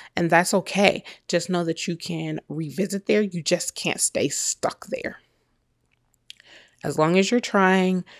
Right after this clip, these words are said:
you can, you can do anything. Also, a big thing is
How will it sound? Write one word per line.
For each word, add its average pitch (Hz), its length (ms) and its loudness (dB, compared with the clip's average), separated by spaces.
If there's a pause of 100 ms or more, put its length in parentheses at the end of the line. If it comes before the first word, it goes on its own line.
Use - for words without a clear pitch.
(380)
you 151 240 -4
can, 160 880 0 (1800)
you 202 140 6
can 180 160 4
do 170 100 10
anything. - 420 0 (2000)
Also, 185 340 4
a - 100 4
big 160 240 4
thing 156 240 -2
is 151 420 -2